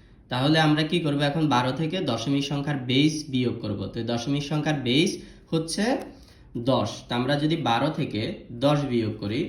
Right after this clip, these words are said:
তাহলে এখানে দুই আসে, দুই বসালাম। যেহেতু বেস বিয়োগ করছি, হাতে এক থাকবে, হাতের এক সহ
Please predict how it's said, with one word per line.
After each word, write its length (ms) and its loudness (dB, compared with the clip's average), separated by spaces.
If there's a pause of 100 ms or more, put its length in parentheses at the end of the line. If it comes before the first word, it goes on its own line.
(100)
তাহলে 340 -2 (240)
এখানে 240 -4 (120)
দুই 120 0 (120)
আসে, 240 -6
দুই 140 -2
বসালাম। 420 -4 (680)
যেহেতু 420 2 (120)
বেস 280 6
বিয়োগ 240 2
করছি, 220 -2 (140)
হাতে 320 0
এক 60 -6 (120)
থাকবে, 260 -6
হাতের 400 -2
এক 80 -4
সহ 220 -2